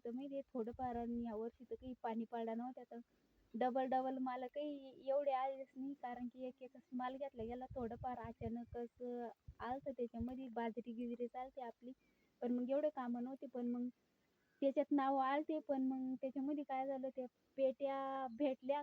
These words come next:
कोणाला भेटल्या आणि कोणाला भेटल्या नव्हत्या. तर आचारसंहितामुळं काही मग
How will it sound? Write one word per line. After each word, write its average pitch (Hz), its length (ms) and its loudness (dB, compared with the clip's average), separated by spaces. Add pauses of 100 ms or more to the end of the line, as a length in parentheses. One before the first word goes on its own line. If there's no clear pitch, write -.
कोणाला 311 400 8
भेटल्या 269 360 -2
आणि 277 220 -2
कोणाला 277 400 -2
भेटल्या 262 360 -2
नव्हत्या. 269 300 -8 (480)
तर 247 60 -4
आचारसंहितामुळं 247 1160 0
काही 285 280 2
मग 262 240 2